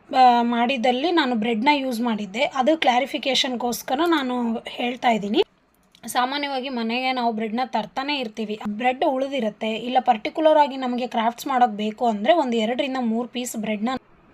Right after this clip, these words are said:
ಪ್ಲೇಟಲ್ಲಿ ಹಾಕಿ ಟೂ ಡೇಸ್ ಒಣಗಿಸ್ಕೊಂಡ್ರೆ ಚೆನ್ನಾಗಿ ಡ್ರೈ ಆಗುತ್ತೆ. ನಾವು ನೀಟಾಗಿ ಡ್ರೈ ಮಾಡ್ಕೋಬೇಕು. ಆ, ಒಂದು ಟೂ ಡೇಸಲ್ಲೇ ಡ್ರೈ ಆಗುತ್ತೆ. ಆ ಡ್ರೈ ಆಗಿರೋ ಬ್ರೆಡ್ಡನ್ನು ಮಿಕ್ಸಿಯಲ್ಲಿ ಹಾಕ್ಬಿಟ್ರೆ ನ-, ಫೈನ್ ಪೌಡ್ರಾಗಿ ಸಿಗುತ್ತೆ ನಮಗೆ.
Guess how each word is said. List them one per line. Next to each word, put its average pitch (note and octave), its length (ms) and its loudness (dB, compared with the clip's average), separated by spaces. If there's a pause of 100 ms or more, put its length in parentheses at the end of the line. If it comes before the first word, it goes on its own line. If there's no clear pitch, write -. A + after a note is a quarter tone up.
(160)
ಪ್ಲೇಟಲ್ಲಿ C#4 540 2
ಹಾಕಿ A#3+ 460 2 (120)
ಟೂ C4 140 0
ಡೇಸ್ A#3 260 2
ಒಣಗಿಸ್ಕೊಂಡ್ರೆ A3+ 640 -2
ಚೆನ್ನಾಗಿ A#3+ 420 -2
ಡ್ರೈ B3 280 2
ಆಗುತ್ತೆ. G#3 380 -2 (220)
ನಾವು A3+ 240 -2
ನೀಟಾಗಿ B3+ 460 0
ಡ್ರೈ G#3+ 260 -2
ಮಾಡ್ಕೋಬೇಕು. G#3+ 680 -6 (480)
ಆ, B3 240 2
ಒಂದು A#3 240 2
ಟೂ C#4 160 2
ಡೇಸಲ್ಲೇ B3+ 420 6
ಡ್ರೈ A3+ 260 0
ಆಗುತ್ತೆ. A3 320 0
ಆ B3+ 100 6
ಡ್ರೈ A3 320 0
ಆಗಿರೋ C#4 440 2
ಬ್ರೆಡ್ಡನ್ನು A3+ 760 -2
ಮಿಕ್ಸಿಯಲ್ಲಿ B3 760 0
ಹಾಕ್ಬಿಟ್ರೆ A3+ 640 0 (200)
ನ-, C4 120 -6 (180)
ಫೈನ್ D4 360 2
ಪೌಡ್ರಾಗಿ A#3+ 480 2
ಸಿಗುತ್ತೆ B3 400 -4
ನಮಗೆ. G3+ 320 -10